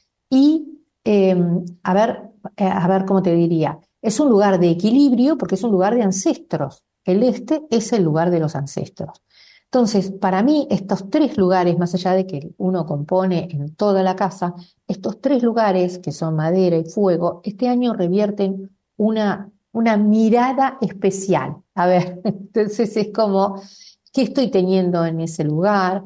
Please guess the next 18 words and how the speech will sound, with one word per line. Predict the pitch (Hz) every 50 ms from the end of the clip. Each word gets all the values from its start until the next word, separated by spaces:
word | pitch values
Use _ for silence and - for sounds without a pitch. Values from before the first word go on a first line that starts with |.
| - _ _ _ -
Estoy | - - - - 185 190 185
teniendo, | 185 190 180 175 175 180 185 185 180 170 170 175 -
por | - 185 170
ejemplo, | 180 175 - 180 415 415 320 208 - - 180 180 180 - - -
un | - 180 180
cuadro, | 180 240 269 285 294 262 208 190 185 180 175 180 180
una | 185 180 170 160 156
foto | 160 - - 277 285 277 254 214 - - - 196 185 190 185 - - _ _
de | - 196
algún | 170 175 180 196 202 196
ancestro | 180 175 - - 196 185 190 - 190 170
fallecido, | - 170 165 160 165 156 160 - 269 269 254 247 214 214 208 -
está | - - - 285 277
mi | 254 214 190
abuela, | 180 185 208 262 277 254 226 202 202 202 208
ok, | 240 240 - 247 240
¿qué | 240 - 311
relación | 285 277 262 226 - - - 247 262 269 262